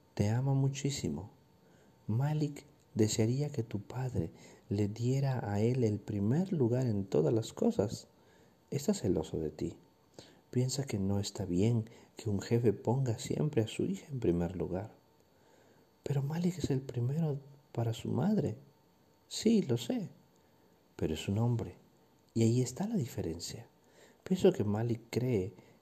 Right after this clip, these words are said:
que sobre ti pesa la maldición de la joven Kayan". Ambas se sentaron abrazadas y quedaron así durante varios minutos,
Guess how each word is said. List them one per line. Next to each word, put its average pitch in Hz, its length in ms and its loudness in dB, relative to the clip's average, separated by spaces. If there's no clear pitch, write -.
que 107 140 -4
sobre 101 320 -2
ti 123 200 -4
pesa 131 400 -2
la 107 140 0
maldición 98 960 -2
de 110 160 0
la 95 140 0
joven 127 480 -2
Kayan". 92 420 0
Ambas 160 600 0
se - 140 0
sentaron 123 440 2
abrazadas 117 760 -2
y 120 100 0
quedaron 135 360 2
así 127 220 -2
durante 120 420 0
varios 127 600 -2
minutos, 90 760 -4